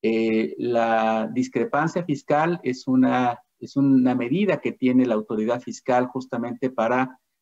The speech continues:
poder recaudar aquellos casos de contribuyentes y lo joven no, no le merma al contribuyente esa obligación cuando tiene gastos y no tiene ingresos o forma de comprobarlo, ¿no?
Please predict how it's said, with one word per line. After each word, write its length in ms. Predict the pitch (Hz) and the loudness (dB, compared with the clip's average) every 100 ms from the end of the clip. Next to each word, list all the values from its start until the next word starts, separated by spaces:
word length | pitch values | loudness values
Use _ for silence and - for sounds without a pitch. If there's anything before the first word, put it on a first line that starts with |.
| - | -12
poder 480 | - 110 123 131 127 - | -2 0 2 0 -4 -8
recaudar 680 | 120 120 - 113 120 131 | -8 -6 -2 0 2 0
aquellos 460 | 131 131 127 123 123 | 0 -2 -2 -2 -4
casos 600 | - 135 135 143 131 - - | -2 -2 0 -4 -6 -10 -14
de 280 | 104 113 | -6 -6
contribuyentes 1160 | 107 110 107 107 110 117 151 147 139 139 - _ _ | -2 -4 -2 -4 -2 0 0 0 -2 -2 -6 _ _
y 520 | - 208 104 107 214 - | -8 -6 -4 -4 -4 -2
lo 160 | 113 | -4
joven 480 | 113 156 170 143 127 | -2 -2 0 2 2
no, 340 | 135 147 294 - _ _ _ | 2 2 0 -4 _ _ _
no 160 | 117 147 | -2 2
le 160 | 151 | 4
merma 600 | 131 143 175 175 139 135 - _ | 4 4 4 2 0 -2 -6 _
al 180 | 117 117 | -2 -2
contribuyente 1040 | 127 123 131 123 127 139 151 143 139 131 - _ _ | -2 -2 0 2 4 2 2 0 0 0 -6 _ _
esa 260 | - 151 156 | -4 -2 0
obligación 720 | 127 120 113 110 135 123 127 - _ _ _ _ _ | 2 0 0 0 0 0 -2 -10 _ _ _ _ _
cuando 480 | - 131 131 127 131 | -2 2 4 4 2
tiene 380 | 147 175 185 165 | 2 2 2 -2
gastos 760 | 117 143 185 190 - 285 - _ _ _ | -2 0 0 -2 -2 -4 -6 _ _ _
y 160 | 131 | 4
no 220 | 131 156 156 | 6 4 0
tiene 280 | 160 160 | -2 2
ingresos 640 | 156 139 139 175 170 139 135 | 2 4 4 0 0 -4 -2
o 100 | 127 | 0
forma 300 | 151 151 143 | 0 2 0
de 120 | 127 | 0
comprobarlo, 680 | 120 110 113 113 113 95 98 | -2 -2 0 2 0 -2 -4
¿no? 280 | 117 214 | -4 -4